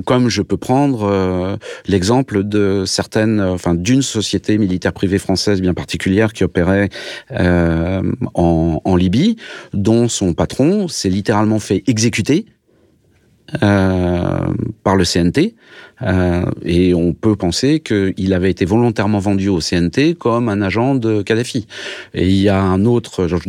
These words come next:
je donnerai pas son nom parce que j'en ai pas parlé avec lui, mais, euh,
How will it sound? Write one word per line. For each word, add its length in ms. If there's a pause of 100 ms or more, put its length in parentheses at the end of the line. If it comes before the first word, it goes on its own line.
(120)
je 100
donnerai 240
pas 160
son 160
nom 160
parce 240
que 180
j'en 140
ai 60
pas 140
parlé 240
avec 260
lui, 180
mais, 320
euh, 240